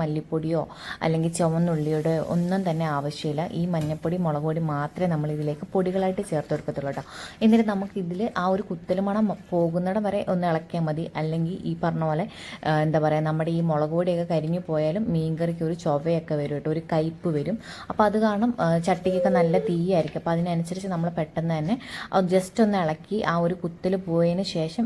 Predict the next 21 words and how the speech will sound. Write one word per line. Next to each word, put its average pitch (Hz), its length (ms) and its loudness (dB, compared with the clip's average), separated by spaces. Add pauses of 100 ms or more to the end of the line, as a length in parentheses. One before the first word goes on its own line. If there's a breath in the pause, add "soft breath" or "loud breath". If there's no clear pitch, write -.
വേഗം 165 360 0
തന്നെ 170 200 2
നമ്മൾ 160 240 0
എടുത്ത് 156 280 -2
വെച്ചിരിക്കുന്ന 165 360 -2 (100)
പുളിവെള്ളം 180 520 2
ഒഴിച്ച് 156 300 -2 (100)
നല്ലപോലെ 175 580 -2
മിക്സ് 165 240 -4
ചെയ്ത് 151 160 -2 (360 loud breath)
ദാ 196 60 4 (140)
ഇതുപോലെ 190 340 2
ഒന്ന് 214 100 2 (120)
കുറുക്കി 240 400 4
എടുത്തതിന് 185 400 -2
ശേഷം 170 400 -2
മാത്രമേ 165 300 -4
നമ്മൾ 160 140 -2 (120)
ബാക്കി 156 340 -4
വെള്ളം 156 240 0
കൂടെ 170 320 0